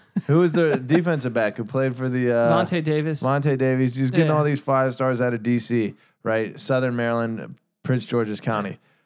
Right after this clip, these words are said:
Speaker 2: right? A lot of thugs. That's where Durant's from. Dude, that is a fucking talented ass
Speaker 1: You saying
Speaker 2: area.
Speaker 1: Durant's a thug?
Speaker 2: Durant's a cupcake, but he's probably a thug too, to be honest.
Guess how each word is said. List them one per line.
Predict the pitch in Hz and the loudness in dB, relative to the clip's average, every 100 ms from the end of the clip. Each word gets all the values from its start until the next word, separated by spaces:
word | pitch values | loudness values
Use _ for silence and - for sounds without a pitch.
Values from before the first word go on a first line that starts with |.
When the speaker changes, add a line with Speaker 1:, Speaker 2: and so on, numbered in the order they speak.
| _ | _
Speaker 2:
right? | - 120 131 | -4 -2 -2
A | - - - | -6 -18 -4
lot | 151 160 | -2 0
of | 151 | 0
thugs. | 139 101 | -2 0
That's | 123 - | -2 -2
where | 120 | -4
Durant's | 127 127 110 | -2 -2 -2
from. | 104 95 80 123 | -6 -6 -6 -2
Dude, | 120 90 - | -2 -2 -2
that | 120 | -2
is | 131 | -2
a | 127 | -6
fucking | - 135 123 127 113 - | -4 -4 -2 -4 -8 -10
talented | - 110 104 110 | -8 -6 -4 -4
ass | 107 95 | -4 -4
Speaker 1:
You | 139 | -2
saying | 117 101 | -2 0
Speaker 2:
area. | |
Speaker 1:
Durant's | - 151 156 | -2 -4 -6
a | 135 | -8
thug? | - 170 190 _ _ _ _ _ _ _ _ _ _ _ - | -6 -6 -6 _ _ _ _ _ _ _ _ _ _ _ -8
Speaker 2:
Durant's | 123 123 104 | -2 -2 -4
a | |
cupcake, | 82 - 101 - 80 67 - | -10 -8 -6 -6 -8 -10 -10
but | - 101 92 | -2 0 0
he's | - - - - - _ _ _ - | -4 -18 -20 -20 -20 _ _ _ -10
probably | - 110 73 | -4 -2 -4
a | |
thug | - 67 55 | -8 -10 -10
too, | - 69 67 - | -10 -8 -10 -12
to | - | -14
be | 90 | -10
honest. | 62 55 - - | -8 -10 -12 -16